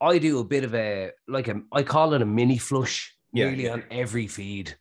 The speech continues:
Speaker 1: because I know the way normally people say they like to get ten, twenty percent runoff.
Speaker 2: Mm-hmm.
Speaker 1: I put, like, five, six liters through each plant to every feed.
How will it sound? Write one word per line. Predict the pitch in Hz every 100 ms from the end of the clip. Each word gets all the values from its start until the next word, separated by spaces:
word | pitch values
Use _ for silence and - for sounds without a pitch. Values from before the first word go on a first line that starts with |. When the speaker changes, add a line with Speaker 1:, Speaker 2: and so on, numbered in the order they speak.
| _ -
Speaker 1:
because | 107 120 107
I | 123
know | 151 156
the |
way | 147 135
normally | 131 127 123
people | 113 117 - 101
say | - 110 110 104
they | 104
like | 104 104
to | 92
get | 104 101 - _ _ -
ten, | 110 110 107 101 82 _ _ _ -
twenty | - 110 107
percent | 107 101 104 92
runoff. | 107 107 104 - - _ -
Speaker 2:
Mm-hmm. | 117 110 98 _ _ _ -
Speaker 1:
I | 160 185
put, | - 165 - _ _ _ _ - _ _ -
like, | - 104 113 113
five, | - - 117 135 131
six | - 135 123 -
liters | 110 123 127 117 -
through | - 107 110
each | 107 -
plant | 107 110 104
to | 98
every | 98 107 110
feed. | 107 123 117 90